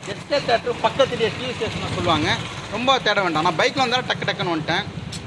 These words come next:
இப்போ இந்த சந்துல புந்துல தேடுறது கொஞ்சம் கஷ்டமா இருக்கும். ஆசர்கானா தெரு,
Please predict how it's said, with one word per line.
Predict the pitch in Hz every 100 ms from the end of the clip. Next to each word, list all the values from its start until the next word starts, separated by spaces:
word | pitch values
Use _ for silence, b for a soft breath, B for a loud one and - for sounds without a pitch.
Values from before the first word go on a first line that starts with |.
| -
இப்போ | - 220
இந்த | 233 226
சந்துல | 226 262 285 277
புந்துல | 269 262 247
தேடுறது | 240 233 247 208 160
கொஞ்சம் | 185 175
கஷ்டமா | 170 202 190
இருக்கும். | 151 - - - 170
ஆசர்கானா | 254 277 262 208 190 175
தெரு, | 156